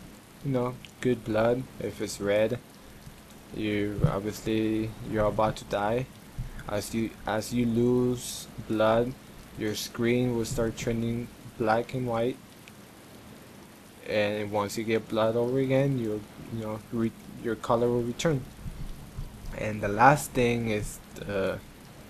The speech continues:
your food or hunger meter, which is a little, a fork and a knife. All you gotta do with that is eat something like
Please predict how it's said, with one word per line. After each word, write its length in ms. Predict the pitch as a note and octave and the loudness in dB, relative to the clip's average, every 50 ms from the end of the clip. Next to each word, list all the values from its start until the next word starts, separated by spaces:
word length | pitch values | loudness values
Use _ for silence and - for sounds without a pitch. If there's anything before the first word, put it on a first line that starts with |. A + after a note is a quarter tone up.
| - - - - - - - | -18 -18 -18 -18 -16 -12 -8
your 220 | A#2 G#2 G2+ G2+ | -4 -4 -4 -4
food 760 | - - - - - - - C#3 D3 D3 C#3 C3+ C3 C3 B2 | -4 -8 -8 -8 -6 -2 2 4 6 8 8 8 8 6 4
or 160 | A#2 A2+ G#2+ | 4 2 0
hunger 360 | G#2 - D3+ C#3+ C#3+ C3 B2 A2 | 2 4 6 6 8 6 6 2
meter, 440 | A2 G#2+ G#2 G#2 G#2 G#2 G#2+ A#2+ - - - - - - - - - - - - - - - - - | 2 0 0 0 0 0 0 -4 -6 -10 -14 -16 -18 -18 -20 -20 -18 -20 -20 -16 -16 -16 -16 -16 -12
which 260 | - A2 G#2+ G#2+ - | -8 -6 -6 -4 -4
is 220 | A2 G#2 G2 - - | -4 -4 -4 -6 -6
a 40 | G#2 | -2
little, 380 | G#2 G#2 G#2 G2+ F#2+ - - - - - - - - - - - - - - | 0 2 4 4 2 2 0 -4 -14 -18 -20 -20 -20 -20 -20 -20 -18 -12 -10
a 80 | - - | -8 -8
fork 320 | - - A#2+ A#2 A2+ - | -4 0 0 0 2 2
and 100 | C3 C3+ | 2 2
a 40 | C3+ | 4
knife. 300 | A#2+ A2+ A#2 A#2+ - - - - - - - - - - - - - - - - - - - - - - - - - - - - - - - - - - - - - - - - - - - | 4 4 2 2 -2 -6 -16 -20 -20 -20 -20 -20 -20 -20 -20 -20 -20 -20 -20 -20 -20 -20 -20 -20 -20 -20 -20 -20 -20 -20 -20 -20 -20 -20 -20 -20 -20 -20 -20 -20 -20 -20 -20 -20 -20 -12 -8
All 120 | - A2+ A2+ | -4 -2 0
you 140 | A#2 A#2+ | 0 2
gotta 220 | A#2+ A#2+ A#2+ B2 B2 | 4 4 4 4 4
do 160 | A#2+ C3 C3 | 4 4 4
with 160 | C3 B2+ - | 4 4 4
that 320 | - B2+ B2+ C3 C3 - - - - - - - - - - - - - - - - | 4 4 4 4 4 2 0 -2 -2 -2 -14 -16 -16 -18 -18 -18 -20 -18 -16 -8 -4
is 480 | A2+ A2+ A2+ A2+ A2+ - - - - - - - - - | -2 -2 -2 -2 -2 -4 -4 -4 -6 -10 -16 -14 -6 0
eat 200 | A#2 B2 A#2+ - | 0 0 0 0
something 600 | - - C3+ C3 B2+ - - C3+ C3+ C3+ C3+ C3 - - - - - - - - - - - - - - - - | 0 2 2 2 2 2 2 2 2 2 -2 -4 -8 -16 -20 -20 -20 -18 -18 -18 -18 -18 -18 -18 -18 -14 -10 -8
like 600 | A2 A2 G#2+ G#2+ G#2+ G#2+ G#2 G2+ G2 - - - | -6 -4 -2 -2 0 0 0 -2 -2 -4 -8 -10